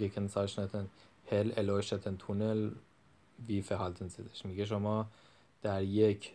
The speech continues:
تونلی که خودش درونش روشنه و چراغ داره و همچین تابلوی جلوش داره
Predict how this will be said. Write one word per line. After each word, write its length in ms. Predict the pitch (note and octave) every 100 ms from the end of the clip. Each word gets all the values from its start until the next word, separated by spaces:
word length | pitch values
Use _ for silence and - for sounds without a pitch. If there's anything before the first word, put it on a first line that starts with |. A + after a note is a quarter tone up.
| -
تونلی 560 | - A2 G2 G2+ A2+ G#2+
که 340 | A2 F#2 F2+ G2+
خودش 460 | - - G#2+ G2+ F#2+
درونش 500 | - F#2+ F#2+ F#2+ F#2
روشنه 460 | - F#2 - F#2+
و 120 | F#2 F#2
چراغ 460 | - F#2+ F2+ F2+
داره 220 | F#2 F2+
و 100 | F2+
همچین 340 | F2+ G2 F#2 F#2+
تابلوی 340 | F#2 F#2 F#2
جلوش 400 | F2+ F#2+ F2+ -
داره 400 | F#2+ F#2 G#2 A#2